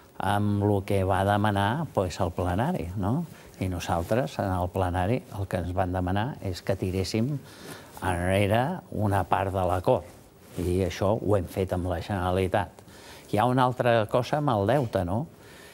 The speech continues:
I és que igual ens el paga el senyor Montoro. Perquè hi ha coses que no té lògica. No té lògica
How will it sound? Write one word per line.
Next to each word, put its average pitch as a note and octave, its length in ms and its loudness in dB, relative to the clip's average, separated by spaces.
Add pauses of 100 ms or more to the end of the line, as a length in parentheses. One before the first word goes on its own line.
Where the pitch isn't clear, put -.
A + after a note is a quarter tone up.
(240)
I G2 240 0
és F2+ 160 -2
que G#2+ 320 0
igual A#2 380 4
ens C3 180 -4
el A#2+ 80 2
paga G#2+ 320 0
el F#2 80 -6
senyor F#2+ 260 0
Montoro. F2+ 400 -2 (1600)
Perquè F#2 480 -2
hi F#2+ 100 0
ha G#2+ 180 0
coses - 360 -2
que B2 160 0
no A#2 100 2
té G#2 140 0
lògica. G2 580 -2 (200)
No A#2 320 2
té B2 260 2
lògica A2+ 720 0